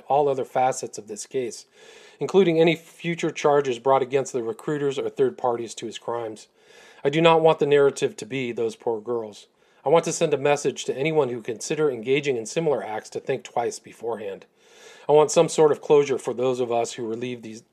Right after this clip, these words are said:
relive these horrible moments where we were assaulted, abused, and taken advantage by Epstein.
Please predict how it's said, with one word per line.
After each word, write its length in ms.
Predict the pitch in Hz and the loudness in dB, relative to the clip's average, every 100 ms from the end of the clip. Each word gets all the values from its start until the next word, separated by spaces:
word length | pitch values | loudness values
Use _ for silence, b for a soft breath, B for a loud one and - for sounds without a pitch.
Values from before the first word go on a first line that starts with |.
| _ | _
relive 380 | 156 160 143 139 | -2 2 4 4
these 180 | 117 - | -2 -4
horrible 380 | - 151 143 135 | 2 4 4 2
moments 440 | 120 120 110 - b b b | 0 -4 -6 -12 b b b
where 140 | - 120 | -4 -2
we 180 | 135 | -2
were 160 | 127 117 | -4 -4
assaulted, 480 | 104 - 123 120 107 | -4 0 0 0 -8
abused, 460 | 107 113 117 110 | -10 -10 -8 -8
and 100 | 104 | -10
taken 260 | - 117 110 | -8 -8 -6
advantage 560 | 101 107 113 110 101 - | -8 -6 -6 -8 -12 -10
by 140 | 98 | -10
Epstein. 600 | 107 110 - - 101 98 | -10 -12 -18 -20 -20 -20